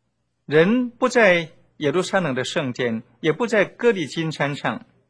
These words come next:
朝拜天主，人要以心神、以真理去朝拜天主，因为天主就是寻找这样朝拜他的人。”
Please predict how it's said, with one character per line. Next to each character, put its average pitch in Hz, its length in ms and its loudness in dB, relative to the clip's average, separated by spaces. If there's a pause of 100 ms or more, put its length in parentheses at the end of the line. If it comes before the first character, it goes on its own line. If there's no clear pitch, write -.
朝 117 180 -2
拜 123 160 0
天 104 260 -10
主， - 280 -18 (220)
人 156 320 0
要 202 180 2
以 117 260 -8 (220)
心 277 400 -2
神、 113 340 -4
以 120 140 -10
真 196 320 0
理 113 100 -8
去 - 160 -12
朝 104 200 -10
拜 101 160 -8
天 98 260 -18
主， - 160 -20 (880)
因 190 140 4
为 202 80 6
天 311 280 -2
主 226 180 0
就 170 160 -2
是 156 100 -2
寻 143 280 -6
找 113 440 0
这 196 100 0
样 139 160 -2
朝 113 180 -4
拜 113 160 -2
他 101 180 -10
的 - 120 -14
人。” - 140 -16